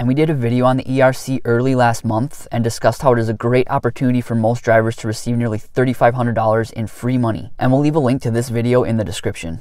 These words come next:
Now, the one issue is it does take a few months to receive that E R C credit, to receive that check in the mail. Times are tough right now, and some of us might not be able to afford the cost to create an L L C and also pay C O S Accounting's E R C filing fee. But again, the E R C credit is a great opportunity to get free money. So what other options do you have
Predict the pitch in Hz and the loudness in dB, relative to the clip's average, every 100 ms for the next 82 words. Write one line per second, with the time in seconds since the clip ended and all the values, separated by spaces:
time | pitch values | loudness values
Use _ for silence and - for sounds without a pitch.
0 | - 113 113 117 135 131 160 - 123 107 | -8 -4 0 2 2 2 -2 -2 -2 0
1 | 113 - 131 135 143 151 120 - 135 123 | 0 -2 2 2 2 -4 -6 -4 -2 0
2 | 123 - - 107 - 120 113 104 113 113 | 0 -2 -6 -6 -6 -2 -2 0 0 -2
3 | - 113 110 107 - 117 110 - 123 117 | -4 -4 -2 -4 -4 -6 -6 -4 -2 -2
4 | - 117 113 110 113 110 78 - - 120 | -2 -6 -4 -2 0 0 -2 -6 -4 -2
5 | 110 101 147 139 147 139 131 135 143 123 | 0 -2 4 4 6 2 4 2 2 -2
6 | - 127 131 131 - 120 - 123 - 120 | -2 -2 0 0 0 -4 -2 -2 -2 -4
7 | 123 123 113 - 131 123 - 113 113 - | -2 -4 -4 0 0 0 -2 0 0 -2
8 | 120 - 113 - 120 113 113 - 117 117 | -10 -6 -6 -4 0 4 2 0 -4 -4
9 | - - - 110 113 - 113 - 123 - | -6 -8 -4 0 0 0 -6 -4 -6 -2
10 | 117 113 113 - 123 117 113 107 104 - | 2 2 0 -4 -2 -2 -4 -6 -6 0
11 | 127 117 - 131 123 127 131 120 92 87 | 2 2 0 -4 -2 -2 -2 -6 -10 -6
12 | - 131 147 120 104 139 139 - - 135 | -2 2 2 0 2 2 2 -2 -2 -2
13 | 135 127 131 120 135 143 143 135 - 139 | 0 -2 -4 0 0 2 0 -2 -2 -2
14 | 123 117 117 - 135 127 123 101 98 131 | -2 -2 -6 -4 -2 0 0 -2 -4 0
15 | 123 156 175 170 110 120 - 156 135 139 | 2 2 0 -2 -2 -4 -4 -6 -6 -4
16 | 127 - 101 | -4 -4 -4